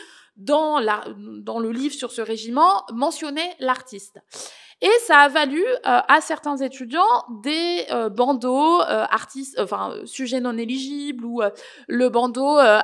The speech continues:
artiste, euh, euh, pardon, le bandeau, euh, travail inédit ou le bandeau, euh, ne s'appuie pas assez sur des sources secondaires. Et dans le cas, euh, auquel je pense, euh, quand on regarde l'article, pour quelqu'un de familier avec la contribution Wikipédia,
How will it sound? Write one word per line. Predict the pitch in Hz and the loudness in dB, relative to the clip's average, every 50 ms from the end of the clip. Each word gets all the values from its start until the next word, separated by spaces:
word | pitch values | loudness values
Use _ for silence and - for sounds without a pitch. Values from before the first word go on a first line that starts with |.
| - - | 6 8
artiste, | 247 262 - - - 294 302 - - - | 8 8 8 4 -4 -6 -6 -4 -2 -2
euh, | 220 208 220 220 214 - | 0 0 0 0 4 8
euh, | 247 262 233 208 | 10 10 10 10
pardon, | 214 262 247 233 226 | 8 4 4 4 2
le | 233 262 240 | 2 2 2
bandeau, | 254 262 254 269 285 285 269 | 2 4 4 4 6 8 8
euh, | 240 220 208 | 8 8 6
travail | 208 - - 254 220 233 254 | 4 2 2 4 4 4 2
inédit | 269 294 294 311 320 247 254 277 285 285 285 294 - | 2 0 0 0 0 -2 -2 -4 -6 -4 -4 -4 -2
ou | 285 254 254 | -2 0 2
le | 247 240 | 2 2
bandeau, | 214 233 240 247 233 262 269 277 285 285 | 2 2 0 0 0 0 0 0 2 4
euh, | 269 233 220 | 4 4 4
ne | 226 262 | 2 0
s'appuie | 269 262 254 - 240 247 | -2 -2 -4 -6 -8 -6
pas | 233 262 262 | -2 2 2
assez | 269 262 - 311 | 2 2 0 -4
sur | 285 - 262 226 | -8 -8 -8 -8
des | 202 214 | -8 -8
sources | - - 320 311 - - 254 | -6 -6 -8 -8 -4 -4 -4
secondaires. | 247 - 285 269 247 254 240 220 202 202 - - _ _ - - - - - - - - | -2 2 2 4 6 6 6 4 2 0 -2 -6 _ _ -18 -16 -16 -16 -18 -8 -4 0
Et | 240 | 4
dans | 262 269 330 | 4 4 4
le | 320 302 | 2 -2
cas, | 294 - 359 339 339 349 349 - - - | -2 -2 0 0 2 2 0 -2 -4 -6
euh, | 220 214 208 196 202 214 - - | -6 -6 -6 -8 -8 -6 -4 -2
auquel | 233 226 269 254 247 | -2 0 2 4 4
je | 233 226 247 | 4 4 2
pense, | 240 247 330 381 453 494 - - 247 220 - - - - - - _ _ - | 2 2 4 4 4 4 2 0 -6 -6 -6 -8 -18 -20 -20 -20 _ _ 0
euh, | - 226 226 | 0 2 4
quand | 269 294 - | 2 2 2
on | 277 | 0
regarde | 262 233 269 294 330 311 | 2 2 2 4 4 4
l'article, | 262 247 - - - 403 440 427 | 2 0 0 0 -2 -4 -4 -2
pour | - 285 - | -4 -6 -4
quelqu'un | 277 269 262 302 330 | -4 -4 -2 -2 -2
de | 302 254 | -4 -4
familier | 233 - - 320 311 302 311 311 311 339 | -6 -4 -4 -4 -2 -2 -2 -2 -2 -2
avec | 311 254 226 233 | 0 -2 -2 -4
la | 220 208 | -6 -10
contribution | - 240 240 233 - 247 226 247 - - 285 | -8 -10 -10 -10 -10 -12 -12 -12 -10 -10 -8
Wikipédia, | 262 247 254 - 220 - 233 220 220 311 | -8 -8 -10 -10 -8 -8 -6 0 4 6